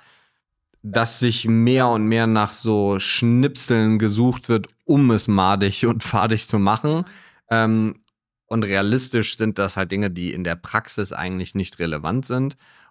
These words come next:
Und da bleibt am Ende, und das müssen wir jetzt nicht wieder aufmachen, aber bleibt am Ende wahrscheinlich trotzdem groß-, größtenteils die Ausrede, die Gewohnheit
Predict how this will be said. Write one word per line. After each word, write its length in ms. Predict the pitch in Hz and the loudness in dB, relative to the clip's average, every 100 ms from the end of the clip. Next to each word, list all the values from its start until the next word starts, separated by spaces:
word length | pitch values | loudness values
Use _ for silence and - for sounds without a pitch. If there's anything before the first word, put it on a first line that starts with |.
| - | -4
Und 160 | 104 | -2
da 60 | 98 | -2
bleibt 720 | 85 104 104 110 143 160 - | -2 0 0 0 0 -2 -2
am 180 | 113 104 | -2 0
Ende, 640 | 110 131 147 151 185 185 | 0 0 0 0 -2 -4
und 160 | 104 95 | -8 -8
das 120 | - | -4
müssen 180 | 104 101 | -2 -2
wir 60 | |
jetzt 140 | 95 104 | -4 -4
nicht 140 | 98 | -6
wieder 180 | 101 80 | -4 -2
aufmachen, 540 | 110 131 131 131 143 147 - _ _ | -2 -4 -4 -4 -6 -8 -16 _ _
aber 240 | 110 107 95 | -2 -2 0
bleibt 320 | 95 110 120 | 0 -2 -2
am 120 | 104 | -4
Ende 480 | 87 110 110 110 - - | -2 0 0 0 -4 -10
wahrscheinlich 460 | 101 95 110 104 - | -8 -4 -2 -4 -4
trotzdem 400 | 117 - 110 101 | -6 -4 -4 -4
groß-, 480 | 107 110 - - 101 | -2 -4 -4 -16 -6
größtenteils 640 | 110 104 107 101 92 95 | -4 -4 -4 -2 -4 -4
die 100 | - | -4
Ausrede, 640 | 85 135 - 131 131 135 123 | -4 -4 -4 -4 -2 -2 -2
die 320 | 107 101 98 | -2 -2 -2
Gewohnheit 840 | 98 101 135 135 127 120 117 117 | -4 -2 0 0 2 2 0 -2